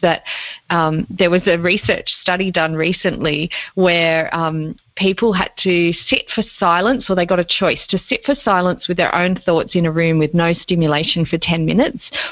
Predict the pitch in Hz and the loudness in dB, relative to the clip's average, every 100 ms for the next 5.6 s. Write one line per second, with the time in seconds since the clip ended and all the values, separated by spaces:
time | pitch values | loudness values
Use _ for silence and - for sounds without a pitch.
0 | - 185 190 180 180 - 180 175 170 - | 0 4 4 4 0 0 -2 0 -2 0
1 | 165 165 156 - - - - - 208 - | 2 2 0 -2 -2 -2 0 0 0 -2
2 | - - 277 359 302 330 - 247 254 254 | -2 0 0 0 2 2 2 0 0 0
3 | 254 247 220 - - 190 202 233 247 233 | 2 2 0 -2 -2 -2 0 -2 -4 -2
4 | 196 180 180 180 180 170 170 160 156 160 | -2 0 -2 -2 -2 0 0 -2 -2 0
5 | 139 165 208 - 160 160 | 0 0 0 0 0 -2